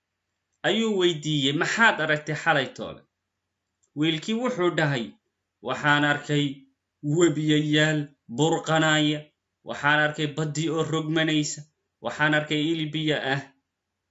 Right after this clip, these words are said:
waxaan arkay ceel biyo ah, waxaan arkay dar biyo yaallaan."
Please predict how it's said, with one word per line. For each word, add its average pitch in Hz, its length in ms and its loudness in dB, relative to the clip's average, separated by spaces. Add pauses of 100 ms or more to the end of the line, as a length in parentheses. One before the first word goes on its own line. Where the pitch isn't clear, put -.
(100)
waxaan 143 320 0
arkay 156 260 0
ceel 160 340 2 (100)
biyo 151 280 0
ah, 139 180 -2 (800)
waxaan 143 360 2
arkay 156 260 0
dar 160 260 -2 (120)
biyo 151 260 2
yaallaan." 151 560 2